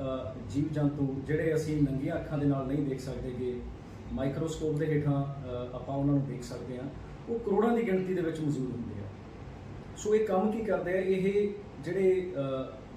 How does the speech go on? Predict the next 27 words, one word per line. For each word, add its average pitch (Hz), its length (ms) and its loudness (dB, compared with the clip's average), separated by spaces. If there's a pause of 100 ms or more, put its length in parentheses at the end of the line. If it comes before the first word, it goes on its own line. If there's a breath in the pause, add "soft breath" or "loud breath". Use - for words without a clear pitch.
(120)
ਜ਼ਮੀਨ 151 340 4
ਦੇ 196 100 4
ਵਿੱਚ 147 500 2 (380 loud breath)
ਤੱਤ 190 200 0
ਪਏ 147 280 2
ਆ, - 40 -4 (840)
ਉਹਨਾਂ 233 240 6
ਨੂੰ 214 160 4
ਇਹ 185 340 4
ਖੁਰਾਕੀ 151 440 0
ਤੱਤਾਂ 185 560 0
ਦੇ 175 100 0
ਵਿੱਚ 156 540 4 (600)
ਬਦਲਣ 170 380 4
ਦੇ 190 100 2
ਵਿੱਚ 165 240 0
ਆਪਦੀ 156 200 2
ਭੂਮਿਕਾ 151 380 2
ਨਿਭਾਉਂਦੇ 135 420 2
ਆ, 160 60 4
ਤਾਂ 156 260 0
ਜੋ 151 80 0
ਪੌਦਾ 139 360 0
ਉਸ 156 300 -2
ਖੁਰਾਕੀ 143 300 -4
ਤੱਤ 139 200 -4
ਨੂੰ 131 220 -2